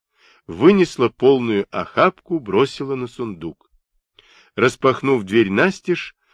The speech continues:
Лукерья внесла скатанную столбом медвежью шкуру. «Покудова ест, постелю. Может, и не подлый вовсе человек-то».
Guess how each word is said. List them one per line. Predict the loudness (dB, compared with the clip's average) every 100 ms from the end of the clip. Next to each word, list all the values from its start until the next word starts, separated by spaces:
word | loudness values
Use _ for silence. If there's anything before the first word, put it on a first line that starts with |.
| _ -6
Лукерья | -2 -2 0 0 2 2 2 0
внесла | -8 -6 -4 -4 -2 -2 -2
скатанную | -6 -2 0 0 -4 -6 -6 -8
столбом | -10 -8 -6 0 0 0 -4 -8
медвежью | -6 -6 -6 -2 -2 -2 -10 -16
шкуру. | -18 -14 -14 -14 -18 _ _ _ _ _ _ _ _ -4
«Покудова | -2 -2 -2 2 2 4 4 2 -4
ест, | -4 0 0 -2 -16 _ -6
постелю. | -6 -6 -4 -2 -2 -4 _ _ _ _ _ _
Может, | 0 2 2 -2 -4
и | -4
не | -4
подлый | 0 2 2 0 -2
вовсе | -2 -4 -6 -18
человек-то». | -10 -8 -8 -10 -16 _ -20